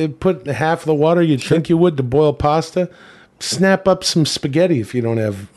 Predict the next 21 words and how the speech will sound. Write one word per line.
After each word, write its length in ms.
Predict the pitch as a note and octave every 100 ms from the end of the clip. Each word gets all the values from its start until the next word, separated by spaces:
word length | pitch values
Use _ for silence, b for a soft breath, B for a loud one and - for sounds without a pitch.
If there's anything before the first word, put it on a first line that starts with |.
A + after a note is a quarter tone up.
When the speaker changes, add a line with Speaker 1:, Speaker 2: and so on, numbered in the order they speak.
| - -
Speaker 1:
you 160 | A#2+
know, 220 | G#2+ G2+ G2 -
pasta, 520 | B2 A#2 - A#2 A2 G#2
whatever, 260 | A#2+ A#2+ F#2
Speaker 2:
Yeah. 220 | G2 C3
Speaker 1:
shells 360 | C3 B2+ B2+ - B B B -
or, 200 | G2+ G2+
you 140 | G2 A2
know, 120 | G#2+
any 160 | A#2 A2
sort 240 | A2+ G#2+
of 100 | -
penne 300 | C3 B2 B2
or 420 | B2 B2 A#2 G2+
farfalla, 720 | F#2+ F2 A2+ G2+ - B2 B2 A#2
any, 240 | B2 A#2 F#2
anything, 540 | C#3+ D3+ A#2+ - G2 G#2+
any 160 | A#2 F#2 B B B
fucking 340 | - C3+ G2+ G#2
love 260 | A2+ B2+ G#2+
rigatoni. 880 | A#2+ A2+ G#2+ - B2 B2+ B2+ C3